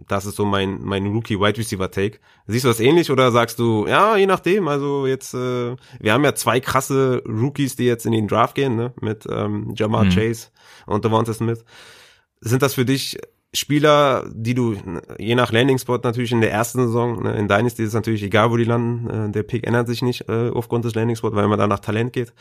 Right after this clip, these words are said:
Speaker 1: Aber ist das für dich, sind die so in einer Riege wie dieses Jahr halt C D Lamb, Jerry Jeudy, dass man die in den ersten acht Runden zumindest auf jeden Fall picken sollte? Oder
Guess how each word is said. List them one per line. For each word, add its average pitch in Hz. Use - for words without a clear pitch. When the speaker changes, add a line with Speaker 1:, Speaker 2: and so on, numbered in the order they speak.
Speaker 1:
Aber 110
ist -
das 139
für 135
dich, 143
sind 117
die 147
so 120
in 135
einer 131
Riege 139
wie 131
dieses 131
Jahr 135
halt 127
C -
D 123
Lamb, 123
Jerry 127
Jeudy, 123
dass 113
man 110
die 113
in 113
den 113
ersten 110
acht -
Runden 123
zumindest 117
auf 110
jeden 113
Fall 113
picken 139
sollte? 135
Oder 110